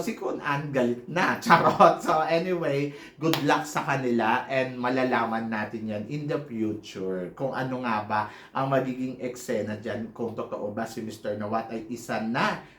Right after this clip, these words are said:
sa mga, ano, di ba? Kaya, ay nako, nakakaloka.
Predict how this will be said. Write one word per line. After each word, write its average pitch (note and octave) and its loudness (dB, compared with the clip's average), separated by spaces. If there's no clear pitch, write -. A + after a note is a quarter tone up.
sa B2+ -2
mga, A2+ -2
ano, G2 -6
di F#2 -6
ba? F#2+ -6
Kaya, G#2+ -4
ay C3+ -8
nako, A#2+ -6
nakakaloka. G#2 -6